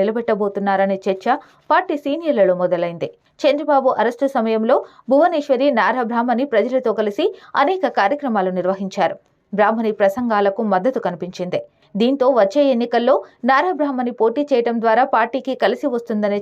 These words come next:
చర్చ మొదలైంది. బ్రాహ్మణి ఇప్పుడు పూర్తి హెరిటేజ్ బాధ్యతల్లో నిమగ్నమయ్యారు. భువనేశ్వరితో కలిసి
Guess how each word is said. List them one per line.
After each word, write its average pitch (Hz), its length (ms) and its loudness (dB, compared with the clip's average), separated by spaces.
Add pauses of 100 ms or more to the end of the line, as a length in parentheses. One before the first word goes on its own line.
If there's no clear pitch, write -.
చర్చ 214 300 -4
మొదలైంది. 175 460 -4 (320)
బ్రాహ్మణి 226 360 0 (120)
ఇప్పుడు 220 280 -4
పూర్తి 254 320 -4
హెరిటేజ్ 226 400 0
బాధ్యతల్లో 208 560 0
నిమగ్నమయ్యారు. 180 640 -4 (340)
భువనేశ్వరితో 220 720 2
కలిసి 202 260 2